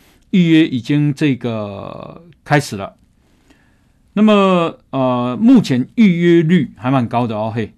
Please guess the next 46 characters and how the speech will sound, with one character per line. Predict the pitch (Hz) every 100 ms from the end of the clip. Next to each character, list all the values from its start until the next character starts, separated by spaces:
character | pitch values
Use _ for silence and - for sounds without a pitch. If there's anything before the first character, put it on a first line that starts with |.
| _
高 | 131 127
达 | 113
百 | 110
分 | 107
之 | 117 120
七 | - 127
十 | 120
七 | - 131
点 | 113 101
三 | - 131
三 | 139 175 185
哈。 | - 107 - _ _ _ _ _ _ _ _ _ _ _ -
啊， | 156 156 151 147 139 - _ _ -
至 | 247 240
今 | 254
嘛 | 247
哈， | 160 117 92 _ _ -
咱， | 175 180 127 - - _ _ -
啊， | 127 117 117 117 117
第 | - 185
一 | 180
剂 | 190 170
涵 | 127 135
盖 | 151
率 | 147 135
是 | 147
八 | - 113
十， | 104 -
八 | - 160
十 | -
点 | 120 107
六 | 120 120
八 | 120 120
到 | - 120
今 | 123
天， | 117 117 - _ _ _ _ _ -
第 | 226
二 | 196
剂 | 180 175
是 | -
七 | 143 - 170
十 | -
二 | 143 143
点 | - 110 104 -
二 | 151 131
七， | - - 185